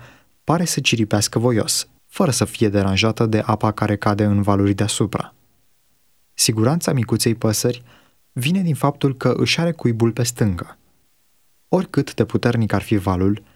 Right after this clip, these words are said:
ea se află pe stâncă și acest lucru îi dă liniște și pace. Înainte de apariția păcatului, în tot universul era pace și bucurie.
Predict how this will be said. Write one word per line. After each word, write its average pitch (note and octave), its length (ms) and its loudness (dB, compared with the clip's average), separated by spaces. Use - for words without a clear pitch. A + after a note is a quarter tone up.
ea C#3 240 0
se - 180 0
află C3+ 240 0
pe B2 120 -2
stâncă G2 520 -2
și - 200 0
acest A2 340 0
lucru B2 400 0
îi C3+ 120 0
dă B2 120 2
liniște B2 440 0
și A#2+ 160 0
pace. - 440 -4
Înainte D3 400 2
de A2+ 80 4
apariția G#2 480 4
păcatului, G2+ 680 0
în B2 160 0
tot G#3 220 0
universul A#2+ 560 0
era G2+ 220 4
pace G2+ 280 0
și G2 120 2
bucurie. G2+ 640 -2